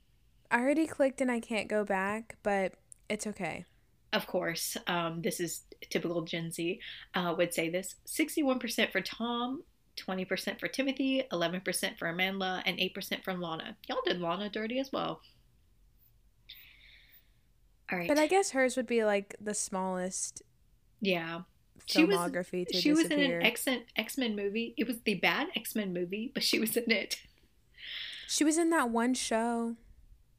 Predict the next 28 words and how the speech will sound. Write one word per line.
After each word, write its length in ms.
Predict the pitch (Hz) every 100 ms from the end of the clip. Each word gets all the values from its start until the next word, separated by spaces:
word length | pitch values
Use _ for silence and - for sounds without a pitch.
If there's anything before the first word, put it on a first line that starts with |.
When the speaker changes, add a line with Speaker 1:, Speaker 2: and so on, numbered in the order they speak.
| _ _ _ _ _ _ _ _ - - _ _ _ _ _ _ _
Speaker 2:
I 100 | - 180
don't 160 | 175
even 160 | 180 180
know 100 | 170
what 140 | 160
show. 400 | - 190 180 170 285 - - - -
<laughs> 440 | _ - - - -
Speaker 1:
Something 400 | - 220 254 320
about 240 | 320 311
a 60 | 262
school, 560 | - - 190 185 180 -
but 140 | 208
she 140 | - 262
was 80 | 294
in 80 |
that 120 | 359 311
one 140 | 330
Speaker 2:
Mm. 60 | 180
Speaker 1:
show. 220 | 294 294 - - _ _ _ _ _ _ _ _ _ - _ _ _ _ _
Speaker 2:
Which 220 | - 294 -
famous 340 | 226 220 226
Emma 260 | - 196 208
would 240 | 196 175
you 120 | 180 175
save? 420 | - 175 175 190 - _ _ _ _ _ _ _ _ _ _
Speaker 1:
Oh 460 | 208 190 202 226 226
my 560 | 208 196 185 180 185 185
stars. 600 | - - 170 160 175 185